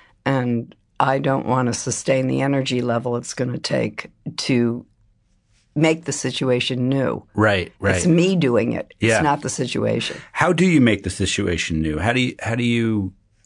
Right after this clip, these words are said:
Speaker 2: how do you, do you, do you have to shake it up? Do you have to sort of do some, like, when you see it becoming like, "Oh, this is one of those jobs where," like,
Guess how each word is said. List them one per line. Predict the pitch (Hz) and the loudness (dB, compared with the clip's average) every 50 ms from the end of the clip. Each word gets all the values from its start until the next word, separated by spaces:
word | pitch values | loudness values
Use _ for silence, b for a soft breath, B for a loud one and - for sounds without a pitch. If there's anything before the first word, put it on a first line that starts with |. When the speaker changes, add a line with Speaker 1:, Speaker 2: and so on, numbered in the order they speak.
| _ _ _ _ _ - | _ _ _ _ _ -4
Speaker 2:
how | - 120 | -2 -2
do | 131 - | -2 -2
you, | - | -2
do | 98 117 | 0 0
you, | 113 104 92 | 2 2 0
do | - - - - | -2 -4 -2 0
you | 117 | 0
have | 120 110 - | 0 0 -2
to | 104 | -2
shake | - - - 135 131 - | 0 0 0 0 0 0
it | 110 98 | 0 2
up? | 127 143 156 - - - - | 2 2 0 -2 -6 -12 -4
Do | - 120 | 0 0
you | 113 95 | 2 2
have | 98 98 92 - | 2 2 0 -2
to | - 92 | -6 -6
sort | - - 107 101 | -4 -2 0 0
of | 95 90 82 82 - | 0 0 -2 -6 -4
do | - 110 98 | -2 -2 -2
some, | - - 104 101 95 101 | 0 0 -2 -2 0 2
like, | 107 107 104 - | 0 0 2 2
when | 131 131 139 | 2 2 2
you | 131 | 2
see | 113 - - 127 131 127 | 0 0 0 0 2 2
it | 120 - - - | 2 -2 -4 -6
becoming | 95 107 98 - 117 110 107 107 104 98 | -6 -6 -4 -2 0 0 2 2 2 2
like, | 101 92 90 90 - | 0 -2 -2 -2 0
"Oh, | 123 123 | 0 0
this | 113 110 104 - | 2 0 -2 -4
is | 110 95 87 | -6 -4 -4
one | 101 101 98 | -2 -2 -2
of | 95 | 0
those | 92 95 87 85 | 0 -2 -2 -4
jobs | - - 87 85 85 78 78 78 85 - - | -4 -4 -4 -2 -2 -2 -4 -4 -8 -12 -8
where," | - 85 82 82 80 - - | -4 -2 -2 0 -2 -2 -2
like, | 90 90 82 85 | -2 -4 -4 -4